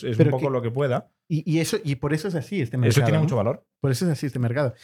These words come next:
Speaker 2: Pero la proximidad geográfica es tan importante en las nuevas generaciones. O sea, ¿tú
Speaker 1: No.
Speaker 2: crees que realmente a alguien le importa que esté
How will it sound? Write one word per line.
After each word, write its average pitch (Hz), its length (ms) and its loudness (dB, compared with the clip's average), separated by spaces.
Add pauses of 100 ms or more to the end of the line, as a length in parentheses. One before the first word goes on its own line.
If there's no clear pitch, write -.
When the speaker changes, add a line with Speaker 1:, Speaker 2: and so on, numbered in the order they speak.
(140)
Speaker 2:
Pero 147 320 -2
la 143 140 0
proximidad 147 420 -4
geográfica 190 420 -2
es 147 240 -4
tan 160 180 -2
importante 143 500 -4
en 170 120 -2
las 135 160 -4
nuevas 135 220 -4
generaciones. 131 500 -2
O - 80 -4
sea, 165 100 0
¿tú - 60 2
Speaker 1:
No. 165 100 2
Speaker 2:
crees 170 200 -2
que 160 100 -8
realmente 143 340 -2
a 135 40 -2
alguien 135 160 -4
le 135 40 -4
importa 127 340 -4
que 123 80 -6
esté 131 300 -4